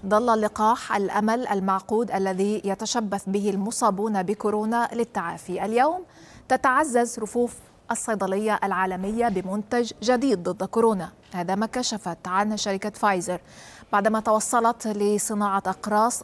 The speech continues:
ضد الفيروس تعطى عن طريق الفم. يتم تناول العلاج كنظام مكون من ثلاثين قرصا على مدار خمسة أيام. الدواء أعطى نتائج واعدة في الحد من شدة العدوى ومنع الوفاة بين، آه، غير الملقحين.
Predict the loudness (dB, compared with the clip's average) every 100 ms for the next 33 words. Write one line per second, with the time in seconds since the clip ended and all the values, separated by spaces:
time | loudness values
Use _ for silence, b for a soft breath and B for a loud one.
0 | -2 0 0 0 0 2 2 0 0 -4
1 | -4 -2 -2 -2 0 0 0 B B B
2 | -2 0 -2 -2 -6 -8 -10 -6 -6 2
3 | 0 2 0 2 2 2 -2 0 0 -2
4 | -4 -6 -4 -2 -2 -2 -6 -8 -4 -2
5 | -2 -2 -4 -4 -4 -6 -4 -4 -4 -4
6 | -6 -6 -4 -4 -2 -2 -2 -4 -2 -4
7 | -4 -6 -4 -4 -4 -2 -4 -4 -12 B
8 | B B B B B 2 4 6 4 0
9 | 0 0 2 2 2 0 -2 0 0 0
10 | 0 0 0 -2 -2 -4 -6 -6 -4 -2
11 | -4 -6 -4 -2 -2 -2 -2 -2 -2 -4
12 | -4 -2 -2 -4 -4 -4 2 2 2 0
13 | -2 -2 -2 -2 -2 -2 -2 -2 -2 0
14 | -2 -4 -6 -6 -6 -8 -6 -4 -4 -4
15 | -6 -8 -8 -10 -6 -6